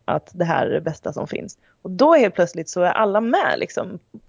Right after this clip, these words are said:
på det här tåget. Och det är det som känns härligt liksom att så här, ja men fan, nu, nu,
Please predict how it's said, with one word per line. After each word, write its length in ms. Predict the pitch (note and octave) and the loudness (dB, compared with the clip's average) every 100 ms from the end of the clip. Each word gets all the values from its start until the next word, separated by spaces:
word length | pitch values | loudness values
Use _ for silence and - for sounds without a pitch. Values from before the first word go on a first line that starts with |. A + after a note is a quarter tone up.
| - - | -20 -2
på 180 | A3 | 4
det 60 | G3 | 4
här 120 | F3+ | 4
tåget. 420 | F3+ D4+ A#3 - | 0 -2 -2 -4
Och 80 | - | -2
det 100 | G#3 | 0
är 80 | B3+ | 2
det 240 | A#3+ D#4+ | 6 4
som 160 | C#4+ A3 | 4 -2
känns 280 | - B2 D#3 | -6 -6 -4
härligt 360 | G3 F3+ G3 | -2 -2 -2
liksom 280 | - - F3+ | -6 -10 -6
att 160 | D#3+ - | -4 -4
så 120 | - | -4
här, 180 | F3+ - - - - | -2 -4 -6 -20 -6
ja 60 | - | 2
men 140 | D#4+ | 4
fan, 280 | D4+ - D#2 | 4 0 -4
nu, 300 | G#3 D4+ D4 | 0 0 0
nu, 480 | C4 D4+ D4+ C4 A3+ | -2 -2 -2 -2 -6